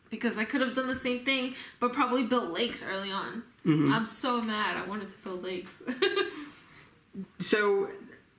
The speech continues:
Speaker 2: was it as confusing as I was making it out to be, like, in terms of
Speaker 1: No, because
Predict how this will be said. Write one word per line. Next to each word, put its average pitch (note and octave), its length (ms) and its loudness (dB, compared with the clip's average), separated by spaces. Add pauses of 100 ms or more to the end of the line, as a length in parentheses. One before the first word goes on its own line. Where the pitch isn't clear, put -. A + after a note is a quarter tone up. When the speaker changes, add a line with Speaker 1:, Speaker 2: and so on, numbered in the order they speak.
Speaker 2:
was G3 220 6
it B3 100 6
as G#3 180 4
confusing G3 680 6
as E3+ 540 2
I E3+ 40 4
was F3 140 4
making F3 300 6
it D3+ 60 4
out D#3 220 -4
to F#3 60 0
be, F3 240 8
like, D3 240 -2
in D3 120 0
terms D3+ 280 2
of D3+ 80 8
Speaker 1:
No, C#4+ 360 2
because A3+ 600 2